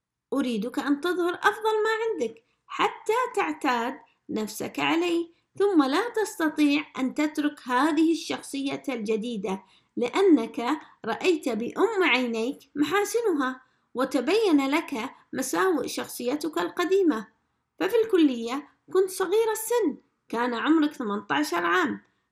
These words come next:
غير ناضج. أنت الآن رجل مكتمل الرجولة. في الكلية ربما كان عندك تحديات لم تستطع تجاوزها، ربما تعرضت للكثير من الصدمات، ربما رسبت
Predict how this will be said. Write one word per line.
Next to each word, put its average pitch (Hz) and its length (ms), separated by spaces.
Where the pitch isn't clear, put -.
غير 233 200
ناضج. 311 600
أنت 381 220
الآن 277 460
رجل 277 440
مكتمل 349 460
الرجولة. 370 640
في 285 60
الكلية 262 800
ربما 349 380
كان 330 300
عندك 349 360
تحديات 302 720
لم 466 280
تستطع 302 360
تجاوزها، 214 840
ربما 320 460
تعرضت 285 500
للكثير 285 500
من 262 120
الصدمات، 220 560
ربما 311 480
رسبت 233 580